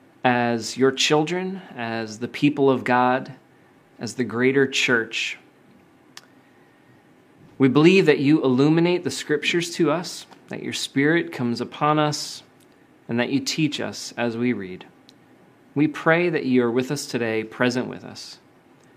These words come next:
Lord, we also pray for all of the Christians throughout this world who, uh, are in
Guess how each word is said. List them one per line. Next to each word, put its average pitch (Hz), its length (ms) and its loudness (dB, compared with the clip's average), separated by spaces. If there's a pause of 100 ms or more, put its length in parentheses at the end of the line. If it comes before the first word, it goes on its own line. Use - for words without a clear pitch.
(600)
Lord, 156 220 8
we 165 80 6
also 220 240 0
pray 143 500 2
for 120 260 -6
all 127 300 2
of 127 160 -2
the 110 380 -2 (420)
Christians 135 600 4
throughout 127 360 2
this 131 240 -4
world 113 460 -4 (1300)
who, 117 340 0
uh, 101 260 -12 (560)
are 123 100 4
in 120 300 2